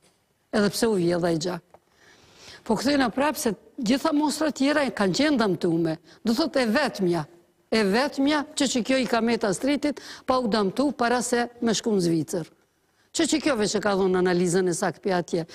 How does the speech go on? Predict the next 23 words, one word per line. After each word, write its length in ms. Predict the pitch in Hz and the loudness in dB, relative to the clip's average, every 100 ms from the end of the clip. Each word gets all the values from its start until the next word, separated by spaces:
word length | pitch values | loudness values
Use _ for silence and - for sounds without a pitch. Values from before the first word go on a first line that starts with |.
| - - | -18 -2
në 60 | 226 | 0
raportin 460 | 208 208 180 185 165 | 0 0 0 0 -2
shtes. 440 | - 160 143 - _ - - | -2 -4 -4 -12 _ -20 -4
Edhe 220 | 277 233 | -2 0
kite 260 | - 247 196 | -2 0 0
humbën, 400 | 160 160 156 156 - _ - | 2 0 0 -6 -10 _ -2
edhe 180 | 226 226 | -2 0
kite 260 | 208 175 | -2 -2
shkatrun. 500 | - 180 151 165 151 - _ _ _ _ _ _ _ _ | -2 -4 -4 -6 -6 -10 _ _ _ _ _ _ _ _
Shka 220 | - 247 | -4 -2
duhet 260 | 208 233 190 | 0 0 0
tash 200 | 180 - | -2 -2
me 80 | 180 | 0
ju 120 | 160 | 0
bo, 200 | 147 156 | -2 -4
shka 200 | 151 226 | -4 -2
duhet 300 | 190 185 165 | 0 0 -2
me 100 | 160 | -2
ju 80 | 160 | -4
thonë? 280 | - 175 185 _ _ _ _ _ _ _ _ _ _ | -4 -10 -12 _ _ _ _ _ _ _ _ _ _
Ku 100 | 269 269 | -2 0
është 140 | - | -2
prokurori? 600 | 202 156 180 170 165 165 | -4 -2 -2 0 0 -2